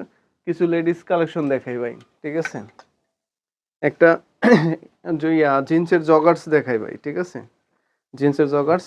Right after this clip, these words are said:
ফ্যাব্রিক্সটা এক্সপোর্টের, একদম সফট, মোলায়েম।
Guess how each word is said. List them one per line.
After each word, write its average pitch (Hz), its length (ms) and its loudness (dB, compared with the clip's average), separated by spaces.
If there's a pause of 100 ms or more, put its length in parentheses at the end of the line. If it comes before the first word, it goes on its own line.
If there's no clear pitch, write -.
(120)
ফ্যাব্রিক্সটা 160 480 2
এক্সপোর্টের, 151 480 0 (540)
একদম 175 480 0
সফট, 170 520 2
মোলায়েম। 147 460 4